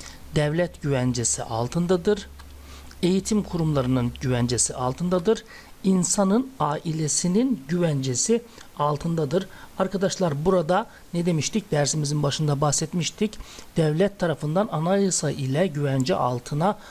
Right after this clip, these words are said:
alınmıştır diyorduk. Temel hak ve hürriyetlerimiz devlet güvencesi altında. O zaman doğru cevabımız B seçeneği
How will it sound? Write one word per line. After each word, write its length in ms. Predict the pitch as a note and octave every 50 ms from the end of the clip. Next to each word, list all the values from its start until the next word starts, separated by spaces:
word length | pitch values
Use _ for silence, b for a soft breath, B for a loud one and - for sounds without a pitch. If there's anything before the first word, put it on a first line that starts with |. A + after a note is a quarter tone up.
| B B B -
alınmıştır 680 | C#3 D3 D#3 D#3 D#3 E3+ D#3+ - - - E3+ D3 B2+ B2+
diyorduk. 480 | C3 C3 A#2+ A#2 A#2 C3+ F#3+ G#3 - B B B B B B
Temel 340 | - D3 C3 C3+ D3 F3 F#3
hak 500 | - - - - D#3 F3+ F#3 - - C#3+
ve 180 | D3+ F#3 G3 F#3+ B B B B B -
hürriyetlerimiz 880 | C#3+ C#3 C#3+ C#3+ C#3 C3+ C3+ - C#3 C3 B2+ B2 C3 D#3 F#3 F#3 - - -
devlet 460 | D#3+ B2+ B2 B2 C#3+ F3 F#3+ F#3 -
güvencesi 440 | - D3+ D3+ D3+ D3+ E3+ F3 - A3
altında. 560 | G3+ E3 B2+ B2+ - C3 A#2+ B2 D#3+ F#3+ G3 B B B B B B -
O 80 | E3+
zaman 420 | D3+ D3 C3 B2+ B2 D3 E3 D3 C3+
doğru 300 | D3 C#3+ C3+ B2+ A#2+ A#2+
cevabımız 640 | C#3 D3+ C#3+ B2 A2 A2 A#2+ C3+ E3+ F#3 - - B B B B B B
B 380 | C3 A#2 - C#3+ C3+ A2+ G#2+ G#2
seçeneği 680 | - - E3+ D3+ - - B2+ B2 A#2+ B2 C#3 E3+ F#3+